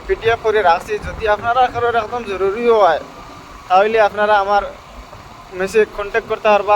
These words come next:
আমারে ক-, কমেন্ট করলে আমি কমেন্টও আপনারা রে এই পিডিএফ দিয়া দিমু। আপনারা পিডিএফ দেখে আপনারা বেস্ট কোম্পানি থেকে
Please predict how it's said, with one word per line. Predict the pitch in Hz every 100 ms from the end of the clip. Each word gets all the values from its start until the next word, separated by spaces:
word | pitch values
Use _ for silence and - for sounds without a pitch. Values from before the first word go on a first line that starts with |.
| 180
আমারে | 185 190 196 - - - - -
ক-, | 185 175
কমেন্ট | 196 214 208
করলে | 202 208 202
আমি | 185 185
কমেন্টও | 185 196 190 214 226 226 - - - 160
আপনারা | 165 180 180 175
রে | 170 160 -
এই | 175 180
পিডিএফ | 170 190 196 - - -
দিয়া | 165 185
দিমু। | 202 220 262 -
আপনারা | 156 170 170 165
পিডিএফ | 170 202 202
দেখে | 190 185 208 180
আপনারা | 185 185 196 - - - - - - - -
বেস্ট | 190 190 190 - -
কোম্পানি | - - 175 165
থেকে | 165